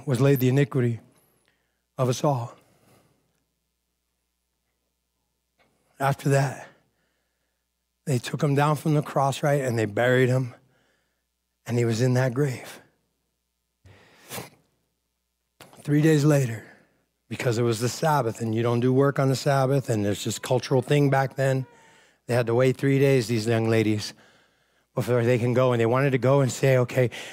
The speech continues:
we want to do the proper burial that wasn't done on him before.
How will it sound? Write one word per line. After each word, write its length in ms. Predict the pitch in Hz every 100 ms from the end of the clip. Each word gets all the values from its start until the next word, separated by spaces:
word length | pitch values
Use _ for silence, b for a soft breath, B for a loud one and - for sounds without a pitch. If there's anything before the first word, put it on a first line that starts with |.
| B B -
we 120 | 143
want 180 | 131 135
to 80 |
do 220 | 127 139 139
the 80 |
proper 440 | 127 - 156 - 143
burial 420 | 120 127 127 120
that 180 | 120 120
wasn't 360 | 131 139 135
done 240 | 113 131 135
on 180 | 117 110
him 200 | 127 113
before. 600 | 117 - 135 127 120